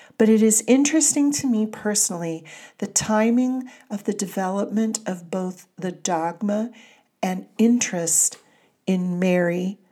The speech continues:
and the Black Madonna in our modern era. While many Black Madonnas were brought from the Holy Land and from North Africa in the early Christian centuries,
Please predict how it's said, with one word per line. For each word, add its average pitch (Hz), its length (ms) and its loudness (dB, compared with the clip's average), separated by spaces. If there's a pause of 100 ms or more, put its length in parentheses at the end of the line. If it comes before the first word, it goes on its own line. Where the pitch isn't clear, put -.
(380)
and 175 220 2
the 165 80 -2
Black 170 340 -2
Madonna 165 720 -2 (380)
in 185 160 0
our 170 300 -2
modern 165 680 -2
era. 165 540 -4 (1200)
While 208 180 4
many 233 340 6
Black 214 320 2
Madonnas 170 640 -2
were 180 140 -2
brought 185 440 0 (360)
from 208 260 2
the 196 80 4
Holy 254 460 4
Land 165 440 -2
and 170 220 -2
from 185 160 0
North 180 320 -4
Africa 185 680 -4 (400)
in 190 160 -2
the 190 180 -6
early 226 420 4
Christian 202 680 -4
centuries, 160 1040 -2